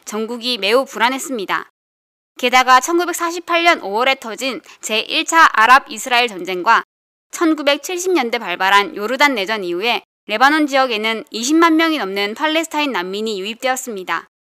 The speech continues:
이 때문에 레바논 남부 지역은 사실상 정부의 지배가 미치지 않는 팔레스타인 해방기구의 근거지가 되어버렸습니다. 이에 대항하여 마론파 기독교도들은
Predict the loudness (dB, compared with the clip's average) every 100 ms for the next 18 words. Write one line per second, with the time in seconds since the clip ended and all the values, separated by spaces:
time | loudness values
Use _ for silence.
0 | _ _ _ _ -12 -10 -2 0 2 2
1 | 2 2 2 2 2 0 -2 -6 -2 -2
2 | -2 -4 -4 -4 -2 0 2 2 0 -6
3 | -2 -2 -2 -4 -2 -4 -6 -8 -4 -2
4 | -2 -2 -6 -8 _ -2 0 -2 -2 0
5 | 0 4 4 4 -2 -6 -6 -6 -8 -4
6 | -4 0 0 0 -4 -2 -4 -6 -8 -4
7 | -4 -6 _ _ _ _ _ _ -6 -2
8 | 0 2 2 2 2 4 4 2 -4 _
9 | 2 4 4 4 4 4 0 -4 -4 -2
10 | -2 0 -2 -2